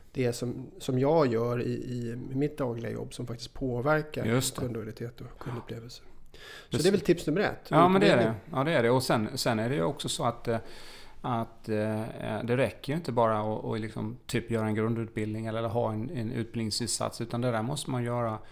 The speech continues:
Speaker 2: löpande och påminna, eh, organisationen om vad det handlar om. Och,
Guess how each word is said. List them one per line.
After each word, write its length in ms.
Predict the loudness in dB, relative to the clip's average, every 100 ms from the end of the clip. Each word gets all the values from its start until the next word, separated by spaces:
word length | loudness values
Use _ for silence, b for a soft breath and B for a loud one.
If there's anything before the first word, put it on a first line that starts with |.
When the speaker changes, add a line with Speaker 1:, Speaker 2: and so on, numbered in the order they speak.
| B B -10
Speaker 2:
löpande 640 | -4 -2 -2 -2 -2 -2
och 200 | -4 -6
påminna, 720 | -2 0 0 -2 -4 -4 -8 -10 -8
eh, 300 | -8 -6 -6
organisationen 600 | -4 -4 -4 -4 -2 -2
om 120 | -2
vad 100 | -2
det 40 |
handlar 300 | -2 -2 -4
om. 240 | -4 -6 -6
Och, 200 | -8